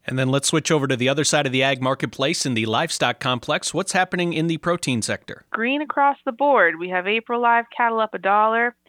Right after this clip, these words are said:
Speaker 2: Uh, feeders are up a dollar fifty, and then hogs are up two seventy-five. So I think it's just a story of, of strong demand across the board. In the cattle, box beef was higher by quite a bit. Um,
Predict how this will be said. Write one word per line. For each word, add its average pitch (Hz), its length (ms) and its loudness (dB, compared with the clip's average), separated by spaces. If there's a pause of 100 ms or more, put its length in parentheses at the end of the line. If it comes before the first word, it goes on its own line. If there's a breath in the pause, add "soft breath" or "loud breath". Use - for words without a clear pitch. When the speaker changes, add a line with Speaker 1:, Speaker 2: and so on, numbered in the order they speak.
(360 soft breath)
Speaker 2:
Uh, 170 320 -2 (100)
feeders 226 420 -2
are 202 120 -2
up 202 200 0
a 190 40 -16
dollar 190 420 0 (140)
fifty, 247 540 -4
and 185 200 -4
then 170 300 -2
hogs 220 380 -2
are 190 100 0
up 185 140 -2 (200)
two 208 180 -8 (160)
seventy-five. 190 1040 0 (540)
So 185 100 0
I 180 100 0
think 247 260 -6
it's 226 180 -10
just 214 220 -10
a 185 40 -12 (100)
story 208 380 0
of, 165 140 -6 (160)
of 160 80 -6 (100)
strong 202 360 0
demand 180 380 -4
across 180 320 -2 (100)
the 180 60 -16
board. 190 500 -2 (520)
In 180 120 -10
the 165 80 -10
cattle, 190 560 0 (100)
box 185 300 -2 (100)
beef 196 260 -10
was 190 140 -8
higher 190 420 2
by 185 140 -2
quite 190 300 -4
a 185 40 -8
bit. 196 380 0 (500 soft breath)
Um, 165 520 -6